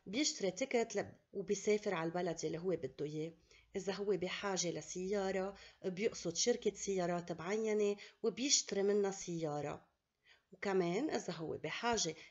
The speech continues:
لياكل، بيشتري أغراض معينة لحتى يعمل منها، آه، أكل. لكن قنينة المي،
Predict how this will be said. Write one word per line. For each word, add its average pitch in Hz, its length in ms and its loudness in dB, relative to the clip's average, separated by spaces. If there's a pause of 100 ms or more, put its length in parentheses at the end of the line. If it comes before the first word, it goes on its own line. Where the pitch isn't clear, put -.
(100)
لياكل، 226 840 2 (220)
بيشتري 214 500 2
أغراض 226 380 2
معينة 170 680 0 (260)
لحتى 202 460 -2
يعمل 220 460 2
منها، 180 520 2 (400)
آه، 175 320 -2
أكل. 143 360 -4 (680)
لكن 269 380 0 (400)
قنينة 302 500 6
المي، 175 540 4